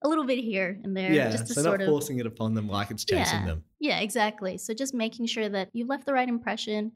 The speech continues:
Speaker 1: and just maintaining that sort of reputation with them, like a nice <laughs> taste in their mouth, I
Speaker 2: <laughs> Yeah.
Speaker 1: suppose. And we're also looking at in-app purchases being really huge in future. Like, you don't even have to leave the app to make a purchase now. Instagram Shop is just,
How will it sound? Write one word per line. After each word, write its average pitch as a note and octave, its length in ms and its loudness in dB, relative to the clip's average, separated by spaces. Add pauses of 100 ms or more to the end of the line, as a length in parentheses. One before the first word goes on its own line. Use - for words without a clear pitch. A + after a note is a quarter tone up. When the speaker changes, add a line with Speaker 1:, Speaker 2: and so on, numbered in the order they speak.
Speaker 1:
and G3+ 160 0
just G3 180 -4
maintaining F#3+ 520 -2
that F3 160 -6
sort F#3+ 160 -2
of F3 80 -4
reputation E3+ 600 -6
with E3+ 160 -4
them, E3 220 -6
like F3+ 140 -8
a F#3+ 40 -2
nice F#3+ 260 -2
<laughs> - 80 -8
taste - 300 -2
in G#3 80 0
their G3+ 120 -4
mouth, F3 300 -6
I - 80 4
Speaker 2:
<laughs> - 20 6
Yeah. D3 160 4
Speaker 1:
suppose. F#3 300 2 (520)
And B3+ 120 2
we're A#3 140 4
also A#3+ 220 0
looking A#3 300 -2
at G3 220 0
in-app G3+ 280 -2
purchases F#3 440 -4
being E3 280 -6
really F3 260 0
huge E3 280 -4
in E3 120 -6
future. - 460 -8
Like, E3+ 220 -6
you G3+ 80 -2
don't G#3+ 160 2
even G3 180 -2
have F#3 180 -2
to F#3 80 -6
leave F#3 400 -2
the E3+ 160 -4
app D#3+ 260 0 (220)
to - 100 -6
make E3 220 -6
a - 20 -12
purchase D3 380 -6
now. - 240 -6
Instagram F#3+ 420 -6
Shop - 320 -6 (220)
is E3 200 -10
just, - 300 -10